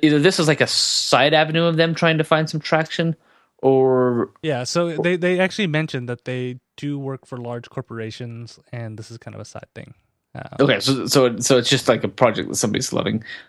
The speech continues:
Speaker 1: I like the design. I'll give you that. I do like the, the U I. The design's kinda clean and fun and simple. I'm with you. It's kind of,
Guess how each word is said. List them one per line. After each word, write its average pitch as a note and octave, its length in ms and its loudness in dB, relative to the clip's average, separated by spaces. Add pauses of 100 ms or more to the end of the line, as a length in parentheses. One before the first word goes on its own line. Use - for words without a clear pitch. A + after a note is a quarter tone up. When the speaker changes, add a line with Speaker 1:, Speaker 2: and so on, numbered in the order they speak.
(300)
Speaker 1:
I B2+ 80 4
like D3+ 160 4
the D4+ 80 6
design. A#2 460 4
I'll A#2 100 2
give E3+ 140 2
you D#3+ 100 4
that. F#2 220 2
I A2 60 4
do C#3 140 2
like D3+ 200 4
the, C3 140 2
the A#2 140 0
U A#2+ 180 4
I. B2 260 6
The A2+ 60 0
design's A2+ 360 2
kinda A#2 200 0
clean A2+ 300 0
and G#2+ 140 -2
fun G#2+ 220 0
and F#2+ 120 -2
simple. A2 500 -2 (600)
I'm B2 100 2
with C#3+ 160 0
you. C3+ 180 4
It's A#2 140 0
kind A#2+ 160 0
of, A2 200 -2